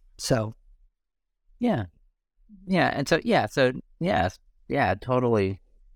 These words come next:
Speaker 2: totally second all of those emotions. Um, and just to, you know, sort of chime in with my perspective on it. So, like, so yeah, like, that first section that we start with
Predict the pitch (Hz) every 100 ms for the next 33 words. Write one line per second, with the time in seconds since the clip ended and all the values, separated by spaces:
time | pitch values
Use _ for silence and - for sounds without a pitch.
0 | - 120 113 110 92 - - 104 92 -
1 | 98 98 98 95 92 87 92 92 - 90
2 | 87 87 - - 98 90 87 - - -
3 | _ 110 101 - 98 104 92 - 92 -
4 | _ _ _ - 110 101 95 95 95 95
5 | 95 98 - _ - 107 - 98 87 -
6 | 87 87 85 82 85 - - 98 90 -
7 | - 123 117 95 95 - - - 120 -
8 | 113 85 - 101 92 107 _ _ _ -
9 | 92 101 98 - 95 87 87 87